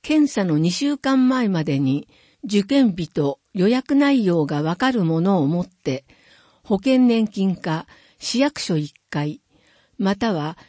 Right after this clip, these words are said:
下総大英支所で申請する。後日郵送される承認書を持って受験する。受験後の申請は不可。人間ドック、脳ドック、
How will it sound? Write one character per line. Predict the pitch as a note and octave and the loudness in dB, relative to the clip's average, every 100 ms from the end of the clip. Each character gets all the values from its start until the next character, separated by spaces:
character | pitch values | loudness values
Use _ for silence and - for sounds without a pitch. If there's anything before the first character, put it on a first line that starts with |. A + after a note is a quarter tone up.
| _ | _
下 | - A3 C4+ | -2 2 2
総 | C#4 - D3+ D3+ - | 0 -4 -6 -8 -6
大 | F#3 B3+ D4 | -2 0 0
英 | C#4+ C4+ | 0 -2
支 | - | -2
所 | A3+ F3 | -2 -2
で | D3 | -2
申 | C3 F#3+ G#3 | -2 0 0
請 | G3+ F#3+ F3 | 0 0 0
す | D#3+ - | -2 -6
る。 | D3+ D#3 - _ _ _ _ _ _ _ _ _ _ _ _ | -6 -8 -12 _ _ _ _ _ _ _ _ _ _ _ _
後 | G#3 A#3 | 0 0
日 | C#4+ B3+ F#3+ | 2 0 0
郵 | F3+ A#3+ | 2 0
送 | - A#3+ | 0 0
さ | A3 A3 | 0 0
れ | G#3 | 0
る | G3 | 0
承 | F#3 A3 B3 | 0 2 2
認 | B3+ C4 | 2 0
書 | A#3+ C4+ A3 | 0 0 0
を | |
持 | D#3 F#3 | 2 -2
っ | F#3+ | -4
て | _ C#3 C3+ D#3+ | _ -6 -6 -4
受 | F3 | -4
験 | D#3+ F#3 E3+ | -2 -2 -2
す | - D#3+ | -4 -8
る。 | C#3 B2+ - _ _ _ _ _ _ _ _ _ _ _ - | -6 -8 -14 _ _ _ _ _ _ _ _ _ _ _ -6
受 | F#3+ G3 | -2 0
験 | C#4 C#4+ C4+ | 2 2 4
後 | C4 | 2
の | B3 | 2
申 | A#3 - A#3+ | 0 2 2
請 | A#3 - G#3 G3 | 2 -2 0 0
は | F3 E3 - | -2 -4 -10
不 | - - | -20 -8
可。 | F3 B2 _ _ _ _ _ _ _ _ _ _ _ _ _ _ | -6 -6 _ _ _ _ _ _ _ _ _ _ _ _ _ _
人 | G#3 A3 C4+ | 2 6 6
間 | B3+ B3+ A#3+ | 4 2 2
ド | A3 | 0
ッ | G#3+ _ | -4 _
ク、 | D3 C#3+ F3 | -4 -4 -2
脳 | F3 G#3+ | 0 0
ド | G3+ F#3 | 0 -2
ッ | - - | -6 -12
ク、 | B2+ C3 | -10 -10